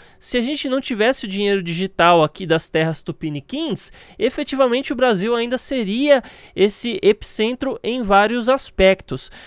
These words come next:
Só que no mundo não existe um grupo, um único grupo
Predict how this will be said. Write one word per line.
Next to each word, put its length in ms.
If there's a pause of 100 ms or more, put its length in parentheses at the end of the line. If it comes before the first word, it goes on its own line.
(160)
Só 360
que 380 (300)
no 160
mundo 600
não 180
existe 580
um 360
grupo, 520
um 400
único 320
grupo 560